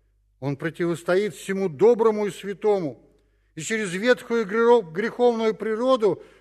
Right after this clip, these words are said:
он возбуждает зло в человеке, чтобы люди враждовали между собой, вели войны. То есть вся земная история наша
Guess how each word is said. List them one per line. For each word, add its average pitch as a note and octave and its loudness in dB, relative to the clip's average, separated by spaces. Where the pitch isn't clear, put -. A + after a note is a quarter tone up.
он G#3+ -2
возбуждает G#3+ 2
зло G#3 2
в - -8
человеке, D3 -6
чтобы G3+ 0
люди G#3+ 0
враждовали F#3+ 0
между C3+ -6
собой, A#2+ -14
вели G#3 -4
войны. G3+ 4
То F#3+ -2
есть F3 -2
вся B3+ 0
земная A#3 -4
история A#3+ -6
наша D#3+ -8